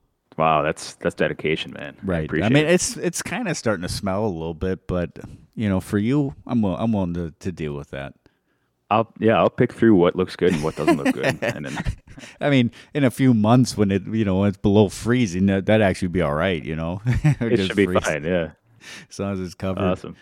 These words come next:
Speaker 2: So, yeah, I, we joked, was that, was that last episode or a couple
Speaker 1: I was,
Speaker 2: episodes
Speaker 1: I was
Speaker 2: ago?
Speaker 1: gonna s-, I was gonna say, yeah, we have, uh, we have one more thing to talk about now. You, you were joking about, I,
Speaker 2: I
Speaker 1: I
Speaker 2: gave
Speaker 1: think
Speaker 2: you
Speaker 1: it
Speaker 2: the
Speaker 1: was
Speaker 2: recommendation.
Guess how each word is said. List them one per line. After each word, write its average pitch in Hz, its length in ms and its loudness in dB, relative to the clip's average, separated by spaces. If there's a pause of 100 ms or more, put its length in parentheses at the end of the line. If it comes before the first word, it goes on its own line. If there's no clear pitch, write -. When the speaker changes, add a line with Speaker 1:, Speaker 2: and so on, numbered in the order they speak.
(140)
Speaker 2:
So, 180 320 4
yeah, 160 160 0
I, 156 160 -2
we 139 140 2
joked, 127 440 4
was 110 140 2
that, 123 240 -4
was 117 180 -2
that 120 160 2
last 98 280 0
episode 131 520 0
or 92 400 -2
a 87 80 -6
couple 104 280 0
Speaker 1:
I 95 40 4
was, 95 100 -4
Speaker 2:
episodes 87 340 -4
Speaker 1:
I - 40 -4
was - 60 -4
Speaker 2:
ago? 131 80 0
Speaker 1:
gonna 120 120 2
s-, - 160 -18 (680)
I - 60 -8
was 107 100 -8
gonna 123 160 4
say, 85 320 0 (140)
yeah, 92 200 -2
we 87 140 -4
have, 95 240 -2
uh, 78 280 -2 (920)
we 110 100 -4
have 107 120 2
one 131 100 4
more 156 100 4
thing 123 140 6
to 104 80 4
talk 92 260 2
about 78 300 0
now. 78 340 0
You, 92 280 -4
you 107 120 2
were 117 120 4
joking 90 420 2
about, 78 560 -2 (760)
I, - 80 -10
Speaker 2:
I 92 60 -16 (280)
Speaker 1:
I 117 80 -2
Speaker 2:
gave 147 200 4
Speaker 1:
think 131 100 0
Speaker 2:
you 190 120 8
Speaker 1:
it 214 60 6
Speaker 2:
the 147 80 8
Speaker 1:
was 131 80 6
Speaker 2:
recommendation. 98 1120 2